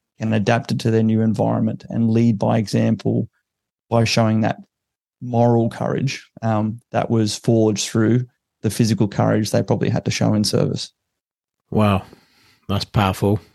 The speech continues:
Speaker 2: I think, um, Heston, um, we're gonna close it out there, but the thing that I'd really like to put, point out is that that responsibility you mentioned, I s-, I think it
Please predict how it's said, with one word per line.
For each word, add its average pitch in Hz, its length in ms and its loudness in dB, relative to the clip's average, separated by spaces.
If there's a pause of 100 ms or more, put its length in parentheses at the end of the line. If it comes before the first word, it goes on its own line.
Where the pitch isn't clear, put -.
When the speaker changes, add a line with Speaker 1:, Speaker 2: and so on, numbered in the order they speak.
(220)
Speaker 2:
I 104 80 -8
think, 120 260 0
um, 104 340 0 (540)
Heston, 104 500 0 (160)
um, 107 480 0 (380)
we're 113 100 -2
gonna 120 200 2
close 113 300 2
it 113 40 2
out 113 180 0
there, 101 340 -2 (160)
but 107 140 0
the 101 80 -8
thing 113 260 0
that 107 120 -2
I'd 101 220 -4
really 107 140 2
like 101 160 -2
to - 60 -14
put, - 280 -6
point 107 300 -2
out 104 220 0
is 98 140 -6
that 107 420 -4 (440)
that - 140 -2
responsibility 117 920 0
you 104 120 0
mentioned, 95 640 -6
I 107 80 -6
s-, - 240 -4
I 123 80 0
think 117 340 -2
it - 80 -16